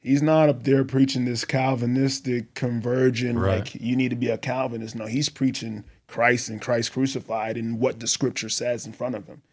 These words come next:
Speaker 1: And so, um,
Speaker 2: Yeah, I think one of the things
Speaker 1: those things lined up
Speaker 2: for
Speaker 1: for me.
Speaker 2: um, if you ne-, if you've never been a part of a church that really does expository preaching, if they're doing expository preaching, you may show up on a Sunday and think you're at an Arminian church.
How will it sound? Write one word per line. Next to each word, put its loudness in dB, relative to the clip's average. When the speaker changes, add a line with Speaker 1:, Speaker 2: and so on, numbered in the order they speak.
Speaker 1:
And -6
so, -2
um, -4
Speaker 2:
Yeah, 2
I 2
think 2
one 2
of 0
the -4
things -2
Speaker 1:
those -2
things -6
lined -2
up 4
Speaker 2:
for 2
Speaker 1:
for -4
me. -14
Speaker 2:
um, -6
if -4
you 0
ne-, 0
if 2
you've 0
never 4
been 2
a 2
part 4
of -2
a 0
church -2
that -4
really -2
does -2
expository -4
preaching, -6
if -6
they're 6
doing 6
expository 2
preaching, 0
you -2
may 6
show 4
up 0
on 0
a 0
Sunday 0
and -4
think -4
you're -2
at -4
an -8
Arminian -2
church. -8